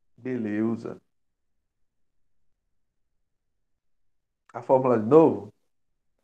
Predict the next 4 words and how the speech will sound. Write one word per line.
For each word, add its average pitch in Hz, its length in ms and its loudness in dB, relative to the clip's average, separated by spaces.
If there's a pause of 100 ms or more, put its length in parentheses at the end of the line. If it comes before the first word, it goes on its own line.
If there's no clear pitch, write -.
(720)
Tá 135 100 -4
bom. - 340 -6 (800)
A 143 540 10
N 143 640 -4